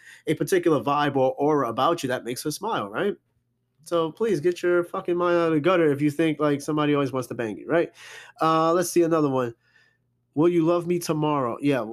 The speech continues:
I don't know. And, <laughs> all right, move <laughs> right along. Um, ooh, that's a weird one.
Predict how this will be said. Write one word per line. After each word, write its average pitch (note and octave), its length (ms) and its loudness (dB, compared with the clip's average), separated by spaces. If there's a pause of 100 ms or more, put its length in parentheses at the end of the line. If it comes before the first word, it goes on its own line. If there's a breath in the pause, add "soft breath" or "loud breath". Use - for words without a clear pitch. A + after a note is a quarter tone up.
I E3 120 0
don't B2+ 180 -2
know. B2+ 260 -4 (240)
And, E3 220 2
<laughs> D#3+ 120 0
all D#3 80 2
right, D#3 220 2
move E3+ 260 2 (100)
<laughs> - 100 -12
right F3+ 200 4
along. D#3+ 360 2 (600 loud breath)
Um, D#3+ 1040 0 (880)
ooh, C3+ 160 -2
that's - 480 -10
a C3+ 80 -14
weird A2+ 320 -12
one. C#3+ 300 -6